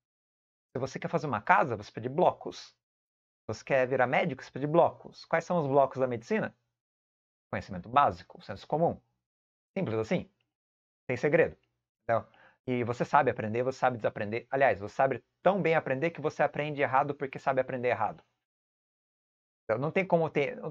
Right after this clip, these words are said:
O certo e errado é uma circunstância social, não é uma circunstância existencial. Existencialmente, qualquer tipo de resposta que você der é certa. Socialmente, no campo da cultura humana, aí complica.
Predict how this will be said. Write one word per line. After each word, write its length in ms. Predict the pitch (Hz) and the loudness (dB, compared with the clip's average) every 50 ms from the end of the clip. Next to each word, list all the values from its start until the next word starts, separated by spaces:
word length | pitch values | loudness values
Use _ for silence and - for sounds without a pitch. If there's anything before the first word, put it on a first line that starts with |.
| - | -6
O 120 | - 160 160 | -4 -4 -2
certo 300 | - - 202 202 202 180 | 2 2 2 2 2 2
e 20 | |
errado 240 | 160 170 185 190 180 | 2 2 2 4 2
é 20 | |
uma 120 | 180 180 180 | 0 0 -2
circunstância 540 | - 190 185 180 180 170 - - 180 - | -2 -4 -4 -4 -4 -6 -6 -8 -10 -10
social, 480 | - 180 - - - 143 120 113 95 - | -10 -12 -10 -4 0 2 4 4 2 2
não 100 | 101 123 | -2 -4
é 40 | 131 | -4
uma 100 | 139 139 | -4 -4
circunstância 600 | - - 139 131 - 143 123 - - 120 - 127 | -4 -4 -6 -6 -6 -8 -10 -10 -12 -10 -8 -8
existencial. 560 | 120 110 110 - 120 107 - - - - - _ _ _ _ _ _ _ _ _ _ - | -8 -8 -8 -8 -10 -8 -8 -10 -10 -10 -12 _ _ _ _ _ _ _ _ _ _ -4
Existencialmente, 920 | 185 208 220 214 - 214 202 - 170 139 147 170 185 180 - - - - _ _ _ _ _ _ _ _ _ _ _ _ | -2 -2 -2 -2 -4 -6 -2 -2 -2 0 0 0 -2 -4 -6 -10 -14 -18 _ _ _ _ _ _ _ _ _ _ _ _
qualquer 140 | - 196 190 | -6 -4 -4
tipo 180 | - 220 - 190 | -4 -6 -6 -6
de 60 | 196 | -6
resposta 520 | 196 180 - - 165 165 202 196 - 175 | -6 -8 -2 0 2 2 2 2 -2 -4
que 60 | - | -6
você 200 | 135 127 127 - | -4 -6 -6 -4
der 260 | 123 117 139 156 - - | 0 2 2 2 0 -2
é 80 | - 135 | -6 -10
certa. 500 | - - 151 123 113 110 - - - - _ _ _ _ _ _ _ _ _ _ _ _ _ _ _ _ | -6 -4 -2 -2 -2 -4 -6 -12 -16 -16 _ _ _ _ _ _ _ _ _ _ _ _ _ _ _ _
Socialmente, 640 | 214 220 214 - 208 190 180 175 180 180 - - - 123 | 0 0 2 2 2 2 2 2 0 0 -2 -6 -8 -10
no 140 | 120 127 | -10 -8
campo 260 | 127 - 180 175 180 165 | -2 -2 0 0 0 0
da 120 | 165 170 | 0 0
cultura 360 | - - 160 139 - 175 165 | 0 -2 -4 -4 -2 -2 -2
humana, 380 | 131 107 135 170 156 110 - - | -2 -2 -4 -4 -4 -6 -6 -4
aí 280 | - 135 123 107 113 143 | 0 0 2 2 0 -2
complica. 520 | - - 185 - - 101 - - - - | -4 -4 -6 -4 -6 -8 -10 -10 -14 -20